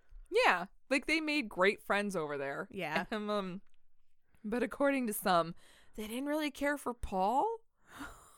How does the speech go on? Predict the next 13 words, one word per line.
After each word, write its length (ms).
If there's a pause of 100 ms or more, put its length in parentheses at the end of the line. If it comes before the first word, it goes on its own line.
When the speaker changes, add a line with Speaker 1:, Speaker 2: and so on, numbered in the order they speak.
(220)
Speaker 1:
They 80
Speaker 2:
<gasps> 120
Oh, 80
Speaker 1:
kinda 200
thought 260
he 100
was 180
a 60
Speaker 2:
no. 80
Speaker 1:
little, 300
like, 260
stuffy. 380
Speaker 2:
Really? 760